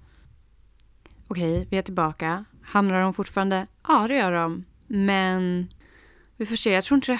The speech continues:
hörs så mycket. Om det hörs så ber jag om ursäkt. Men jag hörde inte det på, jag spelade tillbaka lite av, av bandet, så att säga. Och, eh, tyckte inte jag hörde någonting. Men, ehm, ja, vi får fixa, fixa det annars. Men okej, för att börja sätta igång och börja bråka lite nu då, så har filmen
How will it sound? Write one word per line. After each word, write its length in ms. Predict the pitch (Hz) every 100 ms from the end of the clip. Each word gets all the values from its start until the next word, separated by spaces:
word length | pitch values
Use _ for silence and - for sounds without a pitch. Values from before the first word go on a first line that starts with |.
| -
hörs 320 | 302 427 -
så 80 | 277
mycket. 380 | 233 202 165 156
Om 140 | 180
det 60 | 185
hörs 240 | 190 170
så 60 | 175
ber 100 | 156
jag 140 | 147
om 80 | 147
ursäkt. 500 | 156 - 147 - -
Men 320 | 165 165 165
jag 160 | 180 175
hörde 240 | 190 185
inte 160 | 175 165
det 40 |
på, 140 | - 151
jag 200 | - -
spelade 280 | - 165
tillbaka 380 | 170 165 165 160
lite 280 | 147 143 156
av, 260 | 151 165 175 - -
av 180 | 170 165 -
bandet, 540 | 170 156 160 - - -
så 180 | -
att 80 | 170
säga. 300 | - 156 151
Och, 400 | - 151 - -
eh, 260 | 156 156 -
tyckte 280 | - - 262
inte 140 | 214
jag 80 | 196
hörde 220 | 202 226
någonting. 580 | 180 143 156 - 175 - -
Men, 460 | 190 175 165 165 - -
ehm, 280 | 185 170 170
ja, 180 | 180 180
vi 60 | 185
får 120 | 185
fixa, 260 | 175 - -
fixa 300 | - 190 -
det 100 | 143
annars. 320 | - - - - - - - - - - - -
Men 100 | 240
okej, 240 | - -
för 140 | - 226
att 160 | 240
börja 280 | 240 254 240
sätta 240 | 233 220
igång 260 | 233 233 202
och 60 | 180
börja 160 | 170
bråka 420 | 165 165 151 -
lite 300 | 156 - -
nu 220 | 156 - -
då, 180 | -
så 120 | 180 190
har 140 | 208
filmen 640 | - 214 175 170 151 151